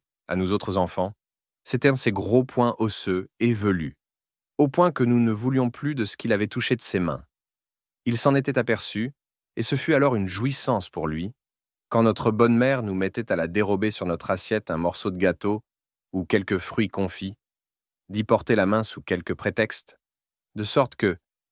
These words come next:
les larmes aux yeux, nous rebutions de dégoût et d'horreur les friandises qui devaient nous combler d'aise. Il en faisait autant lorsque notre père, au jour de fête, nous avait versé un petit verre de vin sucré.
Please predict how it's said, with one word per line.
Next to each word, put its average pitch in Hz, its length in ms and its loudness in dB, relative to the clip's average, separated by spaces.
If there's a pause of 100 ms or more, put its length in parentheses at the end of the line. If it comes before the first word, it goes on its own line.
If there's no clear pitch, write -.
les 95 120 4
larmes 113 260 4
aux 101 200 0
yeux, 98 320 -2 (720)
nous 113 140 6
rebutions 123 640 2
de 90 120 -2
dégoût 98 500 0
et 82 80 2
d'horreur 92 560 0 (360)
les 92 120 0
friandises 101 680 0
qui - 140 -12
devaient 90 340 0 (160)
nous 127 240 6
combler 85 400 0
d'aise. 50 440 -10 (1040)
Il 123 140 6
en 135 60 6
faisait 139 340 0
autant 127 360 2 (160)
lorsque 73 260 -8
notre 71 280 -8
père, 101 360 0 (200)
au 92 100 0
jour 104 220 0
de 78 80 -2
fête, - 380 -4 (340)
nous 113 160 2
avait 123 180 4
versé 123 320 0
un 95 120 2
petit 92 300 -6
verre 95 220 0
de 85 80 -4
vin 85 180 -2
sucré. - 480 -10